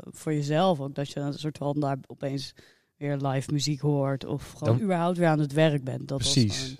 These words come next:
Speaker 2: Dan weet je eigenlijk wat je dan pas gemist hebt of zo, als je dat weer doet of meemaakt of hoort of
Speaker 1: Ja, zeker. Dus dat, eh,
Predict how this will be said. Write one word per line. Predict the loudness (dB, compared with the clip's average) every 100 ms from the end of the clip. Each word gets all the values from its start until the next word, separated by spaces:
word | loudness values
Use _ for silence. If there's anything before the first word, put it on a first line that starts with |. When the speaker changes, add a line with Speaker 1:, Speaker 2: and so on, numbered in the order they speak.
| 0
Speaker 2:
Dan | 6
weet | 8
je | 6
eigenlijk | 2 2 2
wat | 0 0
je | 2 2 2 -2
dan | -8 0 0
pas | 2 -2 0
gemist | -2 -2 -2 -6
hebt | -10
of | -10
zo, | -8 -8
als | -8 -8
je | -6
dat | -8 -6
weer | -6 -4 -6 -8 -12 _ _ _ _ _ -2
doet | 0 0
of | -2
meemaakt | 0 0 0 -2 -2
of | -8
hoort | -4 -4 -4 -6
of | -8 -10 -16 -20 -20 -4
Speaker 1:
Ja, | 4 6 6
zeker. | 4 0 0 -4 -6 -14 _ _ _
Dus | -6 -2 -2
dat, | -2 -4 -4
eh, | -2 -2 -2